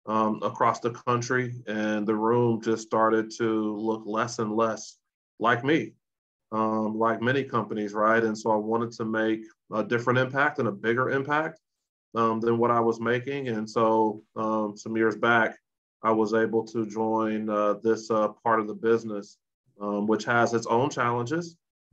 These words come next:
um, but, uh, excited to, uh, spend my time now, you know, trying to, to make an impact versus trying to, uh, hit a number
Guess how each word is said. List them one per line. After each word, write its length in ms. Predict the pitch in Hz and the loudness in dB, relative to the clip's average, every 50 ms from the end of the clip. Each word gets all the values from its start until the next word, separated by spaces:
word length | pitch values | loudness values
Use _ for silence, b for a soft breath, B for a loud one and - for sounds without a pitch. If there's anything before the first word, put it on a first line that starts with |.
| _ _ - | _ _ -4
um, 320 | 107 107 107 107 107 104 | -2 0 2 2 2 2
but, 260 | 92 113 110 107 - - | 2 2 2 2 2 2
uh, 260 | 113 110 110 107 - | 2 4 4 4 4
excited 560 | 107 107 104 - - 120 113 117 113 113 110 - - | 2 0 -2 -2 0 2 2 4 4 2 2 0 -4
to, 200 | 123 113 107 110 | -4 -2 0 2
uh, 300 | 107 107 107 107 104 104 | 2 4 4 2 0 -2
spend 340 | - - _ - 120 113 110 | -4 -10 _ -2 -2 0 0
my 200 | 110 110 110 107 | 0 -2 -2 -2
time 420 | 110 - 123 110 110 110 110 107 | -2 0 0 2 2 2 0 -2
now, 540 | 107 107 107 110 107 107 107 107 104 107 - _ _ _ _ _ _ _ _ _ - - | -2 -2 -2 -2 0 0 0 0 -2 -4 -8 _ _ _ _ _ _ _ _ _ -10 -4
you 80 | 127 | 0
know, 120 | 123 117 117 | 2 2 0
trying 380 | 113 - 127 117 117 117 113 | 2 2 2 2 4 2 2
to, 220 | 113 - 123 110 101 | 0 -2 -4 -4 -2
to 120 | - 120 | -2 -4
make 280 | 110 113 113 113 113 117 | 0 2 0 0 2 0
an 80 | 113 | -2
impact 480 | 110 110 110 110 113 110 110 107 107 - - | 0 -2 -2 -2 -2 0 0 -2 -4 -4 -4
versus 540 | 107 107 107 104 - 113 110 110 107 101 104 | -2 -2 -2 -2 -2 -4 -2 -2 -2 -4 -6
trying 420 | - - 110 110 107 107 107 104 - - | -2 -2 0 2 2 0 -2 -4 -6 -6
to, 200 | 113 107 107 104 | -4 0 0 0
uh, 60 | 104 | 2
hit 180 | 117 120 113 | 2 2 2
a 40 | 110 | 2
number 480 | 107 107 110 110 107 - 101 95 92 | 0 0 -2 -2 -4 -4 -6 -8 -8